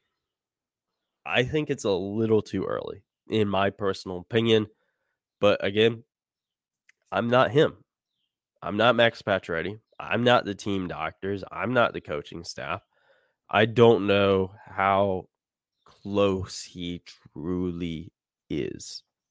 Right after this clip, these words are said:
to coming in and making his debut. I keep wanting to say come back, but he hasn't even played yet.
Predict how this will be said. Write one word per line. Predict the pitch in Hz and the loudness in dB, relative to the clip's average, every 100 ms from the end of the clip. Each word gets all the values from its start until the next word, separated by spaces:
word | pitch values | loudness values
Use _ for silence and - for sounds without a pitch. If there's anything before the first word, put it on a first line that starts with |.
| _ - | _ -14
to | 82 | -14
coming | - 78 80 73 | -8 -6 -6 -10
in | - - _ _ _ _ _ _ _ _ _ _ - | -12 -18 _ _ _ _ _ _ _ _ _ _ -6
and | 92 87 80 87 _ | -4 -4 -6 -10 _
making | 87 85 87 95 85 | -8 -8 -6 -8 -6
his | 78 | -6
debut. | 78 80 104 87 | -6 -4 0 -2
I | - | -2
keep | 101 - | -6 -4
wanting | 92 78 | -4 -4
to | 92 | -4
say | 85 | -6
come | - 107 82 | -2 -4 0
back, | 92 113 98 - | 6 6 6 0
but | 87 - _ | -2 -2 _
he | 92 | -10
hasn't | 92 98 90 85 | -2 -2 -2 -6
even | 85 85 85 _ _ _ | -6 -8 -10 _ _ _
played | - 92 90 62 - _ _ - | -6 -2 -2 -4 -16 _ _ -10
yet. | 98 98 69 - | -2 -2 -2 -10